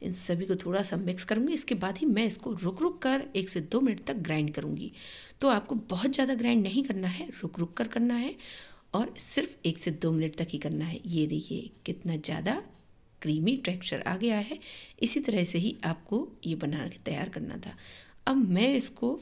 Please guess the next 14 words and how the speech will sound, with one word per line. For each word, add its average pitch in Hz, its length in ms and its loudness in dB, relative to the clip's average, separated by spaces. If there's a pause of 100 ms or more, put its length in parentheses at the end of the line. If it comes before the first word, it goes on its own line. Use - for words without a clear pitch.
(100)
फ्रीजर 170 340 2
में 185 100 0
रख 170 120 2
दूँगी। 170 420 0 (600)
आप 233 180 0
चाहें 240 260 4
तो 160 100 -2 (400)
पूरी 160 200 2
रात 156 260 -4
के 240 120 0
लिए 240 120 6
रख 214 140 2
सकते 214 300 -2
हैं 285 180 0